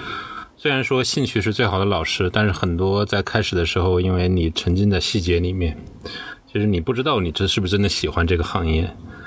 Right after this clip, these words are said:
以及包括开头刘然也说过啊，很多人只是为了进入到这个行业里面，领，领到一份更高的薪水，但是并不代表他可能真的喜欢测试这个领域。那需要去通过一些非常具体的一些工作，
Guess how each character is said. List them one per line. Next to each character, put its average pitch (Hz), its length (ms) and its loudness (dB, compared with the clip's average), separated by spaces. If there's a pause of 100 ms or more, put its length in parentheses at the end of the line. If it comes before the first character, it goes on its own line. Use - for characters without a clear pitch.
(540)
以 101 140 0
及 98 440 2
包 110 120 0
括 107 100 2
开 107 160 -2
头 98 160 2
刘 95 120 2
然 95 160 2
也 92 100 2
说 90 220 -2
过 87 120 2
啊， 82 160 2
很 - 120 -4
多 92 160 2
人 92 160 2 (120)
只 - 120 -2
是 90 100 2
为 95 120 4
了 85 140 0
进 - 180 0
入 98 140 2
到 92 100 0
这 98 80 2
个 90 80 -2
行 80 240 0
业 101 120 4
里 90 100 2
面， 78 160 0
领， 90 120 4 (160)
领 90 140 2
到 87 200 2
一 90 100 2
份 95 240 0
更 90 300 2
高 92 120 0
的 92 60 2
薪 98 200 2
水， 87 120 2
但 92 120 0
是 90 80 2 (140)
并 98 160 0
不 85 60 0
代 98 140 2
表 90 200 0
他 92 160 2
可 92 120 0
能 85 80 2
真 95 120 0
的 104 60 4
喜 - 160 -2
欢 92 280 2 (640)
测 - 160 -2
试 95 100 2
这 101 120 2
个 98 80 2
领 90 160 2
域。 92 340 0
那 101 220 4 (640)
需 - 180 -6
要 147 120 2
去 123 180 -2
通 127 320 -4
过 120 160 2
一 113 80 2
些 - 160 -2
非 117 160 0
常 92 460 2
具 117 140 0
体 - 140 -2
的 92 160 2
一 90 80 2
些 95 800 0
工 107 220 0
作， 95 280 0